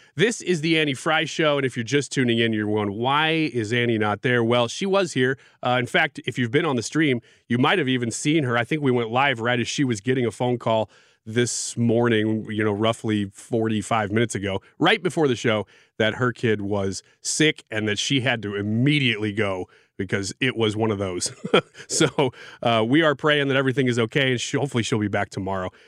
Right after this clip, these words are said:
It's just one of those last-minute life calls things, and so I'm filling in. This is a big show. We just talked to Bill Eigel, and, uh, great to get just the P's and Q's of everything happening at the, at the kind of the, the grassroots level.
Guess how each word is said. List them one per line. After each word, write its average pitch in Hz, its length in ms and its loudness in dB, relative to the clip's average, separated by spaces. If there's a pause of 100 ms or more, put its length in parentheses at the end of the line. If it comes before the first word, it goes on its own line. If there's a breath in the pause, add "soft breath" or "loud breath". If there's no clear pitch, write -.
(140 soft breath)
It's 143 180 0
just 151 260 2
one 135 180 2
of 139 100 2
those 131 260 2
last-minute 139 580 0
life 123 460 -2
calls 117 460 0
things, 117 380 0 (260 soft breath)
and 107 100 -4
so 131 120 2
I'm 175 120 2
filling 165 300 2
in. 160 200 2 (280 soft breath)
This 185 300 0
is 185 280 2
a 156 60 2
big 151 240 0
show. 170 260 2
We 143 120 2
just 147 180 -4
talked 165 220 0
to 139 60 -4
Bill 135 200 0
Eigel, 156 460 2 (260 soft breath)
and, 131 320 2
uh, 127 180 4
great 139 420 -2
to 131 100 -6
get 123 220 0
just 117 200 -8
the 113 80 -8
P's 147 240 -2
and 117 100 -2
Q's 123 360 2
of 104 80 -2
everything 110 340 0
happening 110 460 -2 (720)
at 127 220 -2
the, 113 260 0 (280 soft breath)
at 131 160 -2
the 131 80 0
kind 135 200 0
of 98 240 0
the, 101 120 -2
the 98 200 -6
grassroots 113 640 0
level. 104 480 0